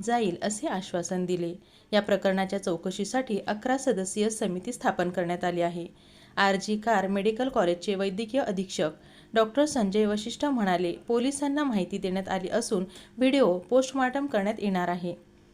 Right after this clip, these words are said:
सत्य बाहेर यावे अशी आमची इच्छा आहे. दरम्यान पीडितेच्या शरीरावर दहा जखमा आढळून आल्या असून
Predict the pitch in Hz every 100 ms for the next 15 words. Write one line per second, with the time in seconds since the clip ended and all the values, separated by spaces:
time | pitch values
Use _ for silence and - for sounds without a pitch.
0 | - - - - 247 240 311 220 196 180
1 | 175 165 170 208 214 254 240 - - 196
2 | - 294 254 185 151 - - - 233 254
3 | 220 202 208 233 285 262 254 277 277 190
4 | 190 196 190 214 208 269 208 208 202 190
5 | 180 190 185 185 175 180 - - - -
6 | _ - 233 240 262